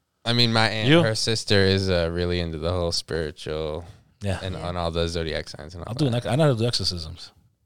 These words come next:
Speaker 1: I'm good on that.
Speaker 2: Next on Beck Lover Live.
Speaker 3: <laughs>
Speaker 2: We should do a live exorcism. That'll get us some views, huh?
Speaker 3: Yeah.
Speaker 1: Yeah.
Speaker 2: All right, so pretty much up until, with the, with the flash of that one moment of violence,
Speaker 3: Yeah.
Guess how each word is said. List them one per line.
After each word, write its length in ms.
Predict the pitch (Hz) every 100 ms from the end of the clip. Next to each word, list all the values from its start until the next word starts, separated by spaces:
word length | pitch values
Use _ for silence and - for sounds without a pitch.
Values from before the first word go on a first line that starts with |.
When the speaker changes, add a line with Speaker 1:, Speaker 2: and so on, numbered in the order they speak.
| _ _ _ _ _ - 98
Speaker 1:
I'm 140 | 95
good 200 | - 98
on 180 | 87 87
that. 260 | 92 92 -
Speaker 2:
Next 400 | 127 147 - -
on 240 | 87 80 90
Beck 220 | 135 135 135
Lover 260 | 123 123 110 -
Live. 520 | 123 - - - -
Speaker 3:
<laughs> 300 | - 466 427 - - - -
Speaker 2:
We 80 | -
should 160 | -
do 80 | 143 -
a 60 | 117
live 360 | 104 - 117
exorcism. 480 | 117 - 101 92 90
That'll 200 | 123 147
get 100 | 110
us 100 | 95
some 140 | 92
views, 240 | 92 139 113
huh? 160 | 139 160 -
Speaker 3:
Yeah. 220 | 208 254 - - - -
Speaker 1:
Yeah. 320 | 67 98 92 98
Speaker 2:
All 80 | 123
right, 140 | 110
so 160 | - 110
pretty 400 | - - 214 220
much 180 | 202
up 140 | 180 170
until, 260 | 139 143
with 160 | 113 120
the, 180 | 156 151
with 140 | 85 -
the 100 | 127
flash 480 | 123 131 131 -
of 100 | 110
that 260 | 107 104 -
one 440 | 90 117 120 110 -
moment 320 | 110 117 113 104
of 60 |
violence, 600 | 92 107 90 87 - - - _ _ _ _ _
Speaker 3:
Yeah. 200 | 160 160